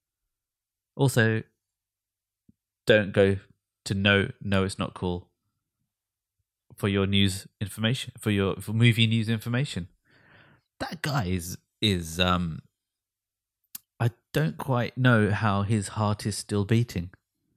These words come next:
Um, and I'm gonna lean on the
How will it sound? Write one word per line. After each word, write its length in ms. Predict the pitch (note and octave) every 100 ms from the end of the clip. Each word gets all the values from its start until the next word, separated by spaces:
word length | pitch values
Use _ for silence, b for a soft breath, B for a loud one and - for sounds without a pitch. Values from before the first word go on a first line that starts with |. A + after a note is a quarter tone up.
| _ _ _ _ _ _ _ _ _ _ _ _ _ _ _ _ _ G#2+
Um, 320 | G2+ G2 - _ _
and 180 | A#2+ A2+
I'm 160 | A2 A2+
gonna 200 | A#2+ A2
lean 240 | A2 A2
on 280 | G#2 G2 G2 - _ _ -
the 400 | G#2 F#2+ F#2 -